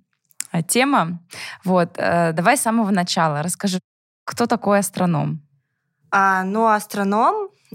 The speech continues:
Speaker 2: это человек, ученый,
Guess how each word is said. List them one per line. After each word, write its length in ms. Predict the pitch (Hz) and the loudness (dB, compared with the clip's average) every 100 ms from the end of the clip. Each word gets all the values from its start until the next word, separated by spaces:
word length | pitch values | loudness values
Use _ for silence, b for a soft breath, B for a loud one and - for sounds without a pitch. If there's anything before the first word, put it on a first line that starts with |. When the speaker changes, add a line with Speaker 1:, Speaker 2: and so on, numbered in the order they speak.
| - | -4
Speaker 2:
это 840 | 220 220 214 208 202 196 190 180 180 | -2 0 2 4 4 2 0 -4 -6
человек, 640 | - 190 180 196 - - B B - | -2 0 2 0 -2 -12 B B -8
ученый, 680 | 214 - 196 202 285 370 | -4 0 2 2 -2 -6